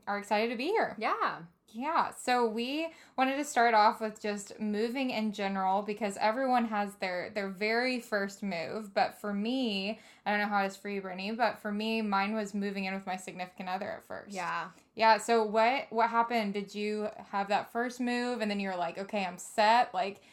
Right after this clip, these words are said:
Speaker 1: you and Drew just kind of blended your
Speaker 2: Oh my
Speaker 1: household, or how did
Speaker 2: gosh.
Speaker 1: it work?
Speaker 2: Well, I feel like I've moved so many times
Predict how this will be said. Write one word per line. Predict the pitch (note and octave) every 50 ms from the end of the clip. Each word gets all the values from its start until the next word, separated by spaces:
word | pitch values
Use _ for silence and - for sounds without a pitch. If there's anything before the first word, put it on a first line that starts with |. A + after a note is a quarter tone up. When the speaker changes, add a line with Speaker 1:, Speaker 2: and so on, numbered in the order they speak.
| - - _
Speaker 1:
you | - G#3 G#3+
and | G#3+ G#3+ G3+
Drew | - G#3+ G#3+ G#3
just | F#3+ G3 -
kind | - G#3 F#3+
of | F#3 F3+ E3+
blended | - G3 G3 G3+ G3+ G#3 A3 G#3+ A3+ A3 G#3
your | G3 G#3 G3+
Speaker 2:
Oh | G3+
my | G3+
Speaker 1:
household, | G#3 G3 G#3 A3 G3+ F#3 A#3+ A#3+ B3 A3+ G#3
or | G3+ G3
how | A3 A3 G3
did | F#3+ G3 F#3+
Speaker 2:
gosh. | G3 F#3
Speaker 1:
it | - F3
work? | F#3 F3+ F3+ - - - - - _
Speaker 2:
Well, | - B3 C4 C4 B3+ B3+ B3 A#3+ - - - _
I | G#3+ A3+
feel | A3 C4+ C4+ C#4
like | D4+ D#4 C4+
I've | A3 G#3 G3
moved | G#3+ G#3 G3 G3+ G3+ G3+ G3 F#3+ F#3+ - - -
so | - - - - G#3 F#3 F3+
many | F#3 F#3+ F#3 F#3+ F#3+
times | F#3+ F#3+ F#3+ E3+ D#3+ E3 E3 E3 E3+ F3 F3 F3 F3 -